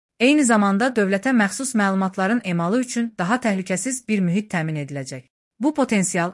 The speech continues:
Azərbaycanın regionda süni intellekt sahəsində rəqabət gücünü artıracaq. İnfrastrukturun genişləndirilməsi. Superkompüter mərkəzinin imkanlarını genişləndirmək üçün yeni G P U çiplərinin alınması prosesi davam edir.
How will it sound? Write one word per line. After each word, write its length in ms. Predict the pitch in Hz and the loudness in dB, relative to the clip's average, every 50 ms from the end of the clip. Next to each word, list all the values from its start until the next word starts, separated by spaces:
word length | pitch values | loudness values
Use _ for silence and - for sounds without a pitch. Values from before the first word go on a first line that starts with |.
| - - | -4 -4
Azərbaycanın 640 | 185 180 208 202 190 208 208 202 220 233 285 277 | -2 0 2 2 2 2 2 2 2 2 4 4
regionda 380 | 254 226 190 214 208 214 254 262 | 2 2 2 0 0 0 -2 -2
süni 240 | - - 226 240 208 202 | 0 0 0 0 0 0
intellekt 340 | 190 - 202 202 247 262 - | -2 0 0 -2 -2 -2 0
sahəsində 520 | 247 214 196 196 185 190 190 185 202 226 202 | 0 0 0 0 -2 -2 -2 -2 0 0 0
rəqabət 400 | 190 175 185 180 180 240 254 - | 0 0 0 0 0 0 -2 -2
gücünü 240 | 208 175 185 185 185 | -4 -4 -2 -2 0
artıracaq. 520 | 175 165 160 - 165 156 147 - 143 131 - _ _ _ _ _ _ | -2 -2 -4 -4 -8 -8 -8 -8 -10 -12 -14 _ _ _ _ _ _
İnfrastrukturun 640 | 190 180 - 196 185 190 - 208 196 - 226 262 277 | -4 -2 0 0 -2 -2 -4 -6 -6 -4 -2 0 0
genişləndirilməsi. 760 | 240 214 196 190 - 208 196 185 180 190 190 185 185 185 - | 2 2 0 0 0 -2 -2 0 0 0 0 -2 -2 -2 -4
Superkompüter 500 | - 185 175 180 185 180 175 233 - 294 269 | -4 -6 -4 -2 -4 -4 -4 -2 -2 0 2
mərkəzinin 480 | 240 214 196 - 202 190 180 202 202 | 2 2 2 0 -2 -2 0 -2 -2
imkanlarını 540 | 185 180 170 - 185 175 170 170 165 185 233 220 202 | -2 -4 -4 -2 -2 -2 -2 -2 -2 -2 -2 0 0
genişləndirmək 600 | 180 180 - - 180 170 170 170 185 233 262 - | -2 -2 -2 -4 -4 -4 -2 -2 -2 -2 -2 -4
üçün 240 | - - 196 165 170 - _ _ _ _ _ | -6 -10 -10 -10 -10 -14 _ _ _ _ _
yeni 220 | 170 190 208 262 | 0 2 4 4
G 140 | 247 277 262 | 2 2 0
P 120 | - 247 220 | 0 0 0
U 40 | 208 | 0
çiplərinin 420 | - - - - 170 160 160 170 | -2 -6 -4 -2 -2 0 0 -2
alınması 480 | 165 156 156 156 156 151 151 - - - | -4 -4 -4 -4 -4 -4 -4 -6 -6 -4
prosesi 420 | - 180 160 - 175 160 - 180 | -4 -4 -4 -4 -6 -6 -4 -4
davam 220 | 170 151 151 143 139 | -4 -4 -4 -4 -6
edir. 280 | 131 127 135 - - | -8 -10 -12 -16 -18